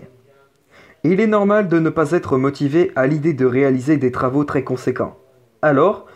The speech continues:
organisez-vous et faites en sorte d'en faire un peu tous les jours, tout en gardant en tête un objectif défini pour la fin de votre mission. Découpez le travail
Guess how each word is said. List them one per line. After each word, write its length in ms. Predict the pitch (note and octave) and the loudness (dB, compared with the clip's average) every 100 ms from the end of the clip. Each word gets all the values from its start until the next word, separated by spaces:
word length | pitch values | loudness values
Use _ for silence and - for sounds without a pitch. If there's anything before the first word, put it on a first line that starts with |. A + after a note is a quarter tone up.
| - _ | -20 _
organisez-vous 760 | F3+ F3 G3 G3 F3+ F3 G#3 A#3 - - | -2 2 2 2 2 0 -2 -4 -12 -6
et 80 | D#3 | -4
faites 220 | D#3+ G3+ | -2 -2
en 80 | F#3 | -2
sorte 280 | - G#3 G#3+ | -4 -4 -2
d'en 140 | C#3 | -2
faire 240 | C3 F#3+ G3 - | 0 -2 -2 -2
un 80 | |
peu 360 | D3+ - A3+ - | -4 -2 -2 -2
tous 140 | - G#3 | -4 -2
les 100 | E3+ | 0
jours, 300 | D#3+ F3+ - _ _ _ - - _ | 0 -2 -4 _ _ _ -20 -20 _
tout 180 | - G3 | -4 0
en 80 | F#3 | 0
gardant 400 | D3+ C#3 D#3 - | 0 0 0 -2
en 120 | C3 | -4
tête 320 | B2 F3 F#3+ - | -2 0 -2 -2
un 160 | C3+ C3 | 0 0
objectif 500 | B2 B2 B2 D3 B2+ | 0 -2 -4 -6 -4
défini 460 | C#3 C#3+ C3 D#3+ | -2 -2 -2 -2
pour 180 | - B2 | -4 -2
la 80 | B2+ | -2
fin 180 | - E3 | 0 -2
de 100 | C3+ | 0
votre 300 | B2+ D#3+ C3 | 0 -2 -2
mission. 440 | B2 B2 - A#2 - - - - _ | -4 -6 -10 -10 -12 -20 -20 -20 _
Découpez 520 | C#3 G3+ G#3 G3+ G#3+ | -4 -2 -2 -2 0
le 120 | D3 B2+ | 2 2
travail 480 | E3+ C#3+ F#3 F#3+ | 0 2 2 2